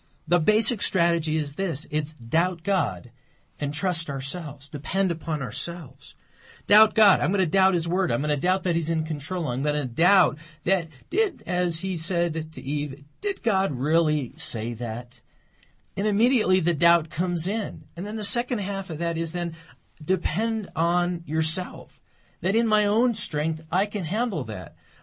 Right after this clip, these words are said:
Well, I can tell you, as already I shared the story about my daughter, I can't handle it on my own. I don't have that kind of strength. And so I have to turn back to God. And how do I do that? Again, renewing my mind, going to the Word of God,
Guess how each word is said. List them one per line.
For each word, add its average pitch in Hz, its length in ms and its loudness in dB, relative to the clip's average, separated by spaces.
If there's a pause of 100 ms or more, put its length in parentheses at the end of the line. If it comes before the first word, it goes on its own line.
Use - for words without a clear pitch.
Well, - 140 -6
I 262 40 -4
can 202 160 -4
tell 233 180 2
you, 214 100 4
as 185 100 0
already 190 240 2
I 160 60 2
shared 185 280 0
the 151 80 -4
story 185 260 -2
about 165 200 -2
my 160 100 0
daughter, 170 320 0 (220)
I 185 80 -6
can't 202 400 -4
handle 101 400 -2
it 95 140 -6
on 101 180 -4
my 87 200 -4
own. 80 220 -8 (320)
I 220 180 0
don't 262 220 0
have 180 460 -4
that 107 240 -6
kind 95 260 -6
of 85 80 -8
strength. 90 560 -10 (500)
And 180 80 -2
so 220 140 2
I 190 80 4
have 196 220 -2
to 202 80 -2
turn 208 340 -2
back 185 200 0
to 156 80 -6
God. 180 380 -2
And 131 100 -4
how 185 120 0
do 190 100 0
I 185 60 -2
do 208 220 -4
that? 107 140 -8
Again, 190 440 0 (260)
renewing 190 540 2
my 180 120 -2
mind, 113 460 -4
going 190 300 4
to 185 160 -4
the 170 100 0
Word 151 220 -2
of 135 80 -8
God, 95 240 -10